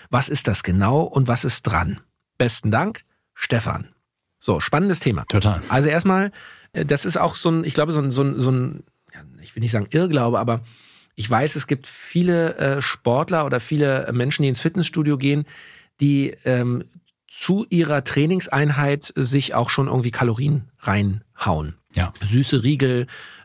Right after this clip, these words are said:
Speaker 1: äh, äh, irgendwie vielleicht sogar Pasta, Carb-Loading und so weiter, um irgendwie wirklich, äh, dem Körper, äh, Energie zu geben, die er direkt an der Liegestützbank oder wo auch immer, ähm, ähm, verbrauchen kann. Lass uns damit mal ein bisschen aufräumen. Die moderne Sportwissenschaft sieht das alles und vor allem die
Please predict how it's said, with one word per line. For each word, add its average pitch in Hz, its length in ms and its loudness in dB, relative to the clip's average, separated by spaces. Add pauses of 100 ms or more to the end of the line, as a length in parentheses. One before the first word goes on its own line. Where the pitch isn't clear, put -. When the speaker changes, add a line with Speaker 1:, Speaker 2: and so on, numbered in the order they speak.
Speaker 1:
äh, 127 40 0
äh, 120 380 2
irgendwie 123 540 0
vielleicht 123 260 0
sogar 123 200 2
Pasta, 123 540 0
Carb-Loading 123 720 0
und 143 220 0
so 127 140 0
weiter, 135 360 0 (380)
um 147 180 2
irgendwie 139 580 2
wirklich, 139 460 0
äh, 127 460 0
dem 135 300 0
Körper, 143 500 0
äh, 120 320 -2
Energie 135 420 0
zu 165 160 0
geben, 143 260 2
die 135 140 2
er 135 180 2
direkt 127 460 0
an 139 80 4
der 143 80 4
Liegestützbank 143 800 0
oder 135 240 2
wo 127 80 4
auch 123 80 -2
immer, 131 420 0
ähm, 120 340 0
ähm, 117 280 0
verbrauchen 123 480 0
kann. 127 200 -2 (560)
Lass 147 400 0
uns 175 120 -6
damit 180 240 2
mal 170 100 2
ein 147 100 0
bisschen 151 220 2
aufräumen. 120 360 0
Die 127 100 2
moderne 143 580 2
Sportwissenschaft 170 1080 0
sieht 135 360 0
das 156 180 0
alles 147 320 0
und 143 160 0
vor - 100 -2
allem 127 120 0
die 135 180 2